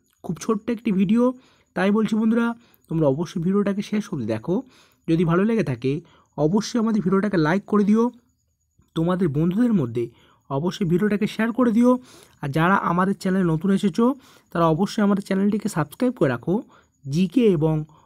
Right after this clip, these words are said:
টপিক ওয়াইজ কারেন্ট অ্যাফেয়ার্সের জন্য। এবং আজকের আমাদের টপিক গুরুত্বপূর্ণ যোজনা। বন্ধুরা, যেখান থেকে আগামী সমস্ত পরীক্ষাতে প্রশ্ন অত্যন্ত গুরুত্বপূর্ণ।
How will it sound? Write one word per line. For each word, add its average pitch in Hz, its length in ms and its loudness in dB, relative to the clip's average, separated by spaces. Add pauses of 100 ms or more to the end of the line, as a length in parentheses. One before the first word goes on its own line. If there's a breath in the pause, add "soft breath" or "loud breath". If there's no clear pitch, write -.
(200 soft breath)
টপিক 185 520 0
ওয়াইজ 208 300 2
কারেন্ট 175 400 -2
অ্যাফেয়ার্সের 151 540 -4
জন্য। 147 360 0 (320)
এবং 139 220 0
আজকের 123 380 0
আমাদের 170 320 0
টপিক 185 440 2 (420 soft breath)
গুরুত্বপূর্ণ 247 840 4 (520 soft breath)
যোজনা। 151 440 4 (240)
বন্ধুরা, 196 380 2 (360 soft breath)
যেখান 175 340 4
থেকে 214 200 -2
আগামী 180 340 0
সমস্ত 175 380 -4
পরীক্ষাতে 190 580 0 (380 soft breath)
প্রশ্ন 165 340 0
অত্যন্ত 185 380 0
গুরুত্বপূর্ণ। 151 720 0